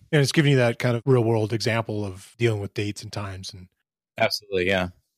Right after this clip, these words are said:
Speaker 2: Well, and he, yeah, there's a whole section called dependency injection in practice. He talks about different scenarios. So one is I P lookup. So you want to try to guess where visitors to a Django site are coming from,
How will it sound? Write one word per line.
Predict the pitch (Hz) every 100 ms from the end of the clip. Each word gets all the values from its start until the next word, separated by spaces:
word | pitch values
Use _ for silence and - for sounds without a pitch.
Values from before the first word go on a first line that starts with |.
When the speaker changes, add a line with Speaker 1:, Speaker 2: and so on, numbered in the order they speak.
| _ -
Speaker 2:
Well, | 135
and | 143
he, | 151 113
yeah, | 135 139 120
there's | 127 127
a |
whole | 123 160
section | - 127 - 123
called | 113 101
dependency | - 113 113 - 113
injection | 98 101 - 101
in | 90
practice. | - 90 90 - - - - _
He | 117
talks | 113 113 -
about | 113 104 90
different | 107 - 98 104
scenarios. | - 101 95 95 90 90
So | 101 95
one | 101 101
is | 98 90 - -
I | 101 107
P | - 107
lookup. | 98 113 123 120 _ _
So | - 98 92 90 90 - _
you | 101 95
want | 92
to | 90
try | -
to | 92
guess | 87 92 - -
where | 95
visitors | 90 90 92 92 90 - _ _ _ _ _ _ -
to | 98
a |
Django | 87 101 101 95
site | 90 87
are |
coming | - 117 113
from, | 110 107 104